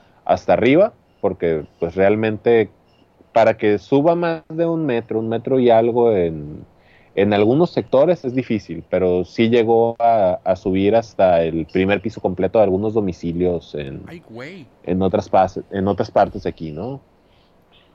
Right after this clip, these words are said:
Speaker 1: O sea, lo, lo que nosotros buscábamos era agarrar lo, lo más importante que son los papeles, las escrituras de la casa, los papeles del carro, eh, etcétera. Ya teniendo todo eso,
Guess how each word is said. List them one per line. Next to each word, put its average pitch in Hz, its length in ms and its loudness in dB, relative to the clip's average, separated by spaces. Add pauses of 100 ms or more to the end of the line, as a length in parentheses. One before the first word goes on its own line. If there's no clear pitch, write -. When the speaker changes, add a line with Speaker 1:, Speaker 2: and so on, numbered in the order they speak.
(300)
Speaker 1:
O 117 120 0
sea, 131 120 2
lo, 127 320 4
lo 120 260 2
que 123 120 -2
nosotros 180 360 -4
buscábamos 196 460 -4
era 196 300 2
agarrar 123 540 2
lo, 175 520 2
lo 104 140 -4
más 151 240 -2
importante 151 420 -4
que 131 80 -14
son 127 180 -8
los 127 320 0
papeles, 190 560 0
las 131 140 -6
escrituras 113 460 0
de 95 60 -4
la 87 100 -2
casa, 113 680 2
los 104 160 -8
papeles 92 300 -4
del 80 160 -6
carro, 110 420 2 (600)
eh, 85 340 -2
etcétera. 254 420 2 (1400)
Ya 117 200 0
teniendo 139 360 0
todo 139 340 2
eso, 113 840 -2